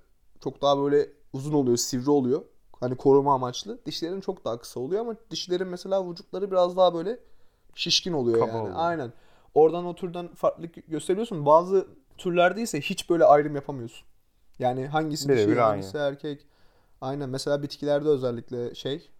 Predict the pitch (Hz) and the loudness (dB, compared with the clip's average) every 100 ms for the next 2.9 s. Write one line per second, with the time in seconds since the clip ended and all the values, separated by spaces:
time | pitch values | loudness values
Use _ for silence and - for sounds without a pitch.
0 | _ - 139 135 135 131 147 - - _ | _ -6 -2 -2 0 -2 -4 -10 -20 _
1 | - - _ _ 143 147 - 139 147 151 | -20 -20 _ _ -6 -4 -2 0 0 0
2 | 160 160 160 160 165 165 156 131 139 | 0 2 -2 -2 0 2 0 -4 -10